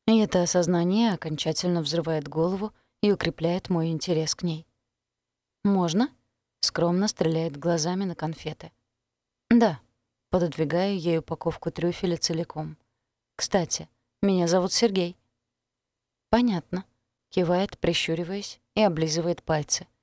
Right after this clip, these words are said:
"Я хочу эти пальцы". "Да ты шибанулся, Северов". "Чай и кофе?" Дергаю бровью вверх,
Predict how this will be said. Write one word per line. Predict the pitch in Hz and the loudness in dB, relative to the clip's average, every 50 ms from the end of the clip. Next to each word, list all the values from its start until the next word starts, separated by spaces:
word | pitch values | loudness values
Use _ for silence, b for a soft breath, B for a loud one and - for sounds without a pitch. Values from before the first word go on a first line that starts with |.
| _ _ _ _ _ _ _ _ _ _ _ | _ _ _ _ _ _ _ _ _ _ _
"Я | 202 180 143 160 135 | -2 -2 -2 -4 -4
хочу | - - 160 - - - 220 220 | -4 -4 -4 -2 0 2 4 4
эти | 170 151 - - - | 2 2 -2 -6 -8
пальцы". | - - 196 196 165 - - - - - - _ _ _ _ _ _ _ _ _ _ _ | -6 -2 -2 0 0 -2 -4 -8 -10 -12 -18 _ _ _ _ _ _ _ _ _ _ _
"Да | 175 151 190 | -2 -2 -2
ты | - - 180 | -2 -2 -2
шибанулся, | - - 185 170 214 226 254 277 262 220 - - 151 | -2 -2 0 2 2 4 4 4 4 2 0 -2 -4
Северов". | - - - 233 214 170 147 135 - - - _ _ _ _ _ _ _ _ _ _ _ _ _ _ _ _ | -2 2 2 2 4 2 0 -4 -6 -8 -14 _ _ _ _ _ _ _ _ _ _ _ _ _ _ _ _
"Чай | - - 202 202 226 | 0 2 4 4 2
и | 254 | 0
кофе?" | - - 190 170 - - - 233 - _ _ _ _ _ _ _ _ _ - | 2 2 2 2 2 -2 -6 -10 -10 _ _ _ _ _ _ _ _ _ -2
Дергаю | 175 160 156 175 165 147 156 170 165 | 0 2 2 2 2 0 -2 -2 -4
бровью | 151 160 180 170 151 143 156 156 147 | -2 -2 0 -2 -2 -2 -6 -10 -8
вверх, | 139 151 185 196 - - | -6 -4 -4 -4 -4 -8